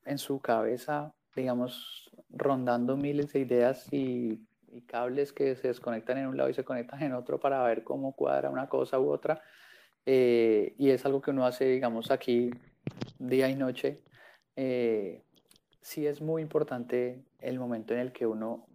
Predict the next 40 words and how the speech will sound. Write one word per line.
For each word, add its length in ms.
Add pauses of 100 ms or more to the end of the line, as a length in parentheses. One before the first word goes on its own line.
(220)
exterioriza 580
esas 180
ideas 300
con 160
otros 240
músicos, 500
con 340
el 100
grupo 340
en 80
el 160
que 100
toca, 500 (500)
lo 140
comparte 460
con 180
otros, 420
lo 140
toca 260
en 100
vivo, 480 (360)
eh, 240
ve 180
la 140
reacción 400
de 80
la 120
gente, 580 (140)
puede 180
ver 140
si 100
funciona, 480
si 140
no 80
funciona, 880
bueno, 220 (300)
todo, 280
todo 180
este, 240 (420)
digamos, 680